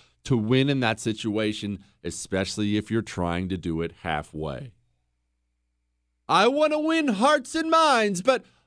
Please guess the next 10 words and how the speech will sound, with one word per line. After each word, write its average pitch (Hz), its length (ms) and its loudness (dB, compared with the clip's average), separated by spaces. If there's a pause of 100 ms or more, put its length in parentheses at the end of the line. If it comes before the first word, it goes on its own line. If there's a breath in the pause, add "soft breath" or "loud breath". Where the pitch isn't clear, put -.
(160 soft breath)
I'll, 254 260 0 (100)
I'll - 240 -4
also 277 560 2
kill 294 280 4
some 220 180 0
people 190 300 4
while 208 160 4
I'm 202 160 0
here. 185 400 -4 (2500)
Halfway 107 1040 -2